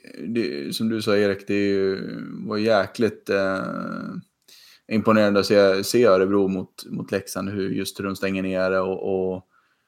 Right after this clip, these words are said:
eh, och tränarstaben med, med Eriksson i spetsen har ju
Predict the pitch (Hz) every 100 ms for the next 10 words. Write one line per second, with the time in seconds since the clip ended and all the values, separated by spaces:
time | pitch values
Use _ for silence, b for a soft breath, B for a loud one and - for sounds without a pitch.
0 | _ _ _ _ _ _ _ _ _ _
1 | _ _ - 107 98 95 92 B B B
2 | - - 101 98 - _ _ _ - 113
3 | 101 95 107 101 98 98 92 95 98 92
4 | 95 95 95 101 95 - - 92 92 95
5 | 95 95 92